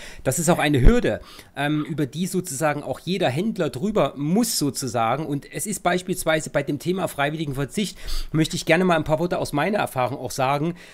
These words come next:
ähm, wo bei mir das Thema freiwilliger Verzicht auch angefangen hat. Weil ich sag mal, wenn, wenn man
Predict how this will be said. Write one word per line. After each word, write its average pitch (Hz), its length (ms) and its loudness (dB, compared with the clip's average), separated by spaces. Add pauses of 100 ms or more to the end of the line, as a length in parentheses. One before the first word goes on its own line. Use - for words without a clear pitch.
(160)
ähm, 151 360 0 (580)
wo 185 420 4 (180)
bei 160 200 2
mir 196 400 0
das - 220 -6
Thema 170 360 0
freiwilliger 156 520 -2
Verzicht 143 420 -8
auch 135 100 -8
angefangen 143 640 -4
hat. 113 180 -6
Weil 135 180 -4
ich - 120 -10
sag 202 180 -2
mal, 180 160 -2
wenn, 156 160 -4
wenn 151 140 0
man 160 160 -2